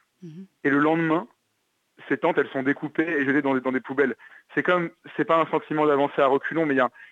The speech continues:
Speaker 2: il y a un sentiment, c'est, c'est une fatigue tout le temps, tous les jours, et donc c'est pour ça qu'ils se battent aussi contre, contre ces évacuations. C'est,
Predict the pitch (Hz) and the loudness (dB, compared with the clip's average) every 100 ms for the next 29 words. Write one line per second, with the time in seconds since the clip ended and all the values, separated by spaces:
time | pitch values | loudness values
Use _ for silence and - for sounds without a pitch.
0 | _ - 135 135 147 - 156 156 156 135 | _ -2 0 0 -4 -4 -2 -2 0 0
1 | 127 - - - - - - - 135 131 | 0 -2 -14 -16 -18 -20 -14 -4 -2 0
2 | 143 - 160 135 127 151 - 170 - 170 | -2 -2 -14 -12 -12 -12 -12 -12 -2 0
3 | 156 - - 160 156 160 165 127 131 - | 0 -4 -6 -2 0 0 0 -2 -4 -4
4 | 139 139 180 131 113 151 - 131 - 151 | -2 0 -2 -6 -2 -2 0 -8 -10 -10
5 | 127 - 117 - - - 135 135 131 127 | -8 -4 -6 -6 -18 -8 -6 -4 -2 0
6 | 135 135 143 - 160 123 113 | 0 2 -2 -2 -8 -2 -2